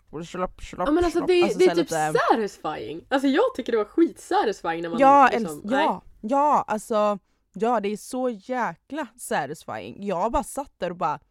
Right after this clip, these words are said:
Speaker 1: njöt av dem, att tugga på de här glaskulorna. Eh, men jag kan tänka mig att många tycker det är lite läskigt, precis som i sushi.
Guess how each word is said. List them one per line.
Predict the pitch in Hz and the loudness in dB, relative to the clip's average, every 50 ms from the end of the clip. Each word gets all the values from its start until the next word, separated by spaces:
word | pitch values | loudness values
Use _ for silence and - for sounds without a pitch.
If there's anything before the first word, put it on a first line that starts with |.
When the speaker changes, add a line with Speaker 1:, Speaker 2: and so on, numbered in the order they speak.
| _ _ _ | _ _ _
Speaker 1:
njöt | 185 190 202 220 262 277 254 247 - - | -10 -8 -6 -4 -4 -4 -4 -6 -8 -10
av | - - 185 180 175 | -6 -4 -4 -4 -4
dem, | 180 185 190 190 - | -4 -6 -8 -10 -10
att | 196 185 - | -12 -14 -10
tugga | - 233 170 - 180 180 | -12 -12 -10 -8 -8 -6
på | 226 | -6
de | 226 214 | -6 -4
här | 185 160 | -6 -8
glaskulorna. | 156 170 196 185 175 165 - - 175 147 151 170 185 208 214 - _ _ _ _ _ _ _ | -8 -6 -8 -8 -8 -8 -12 -14 -14 -10 -10 -6 -4 -4 -6 -6 _ _ _ _ _ _ _
Eh, | - - | -8 -4
men | 202 202 196 185 202 | -2 0 0 0 0
jag | 214 208 208 | -2 -2 -2
kan | 226 214 | -4 -4
tänka | 214 240 202 - 208 | -2 -4 -4 -4 -4
mig | 190 190 | -4 -4
att | 180 | -2
många | 208 208 208 180 175 | -2 -4 -2 -4 -4
tycker | - 196 175 196 | -6 -8 -8 -8
det | 170 165 | -8 -6
är | 160 | -8
lite | 160 156 - 170 | -8 -8 -8 -8
läskigt, | 185 190 - - - 185 - | -8 -8 -10 -10 -12 -12 -10
precis | - 185 202 - - 156 - | -10 -10 -10 -10 -12 -14 -12
som | - 165 165 | -12 -10 -12
i | 160 | -12
sushi. | - - - - - 202 175 - - - - 185 170 | -12 -14 -16 -12 -12 -12 -10 -10 -12 -8 -8 -8 -8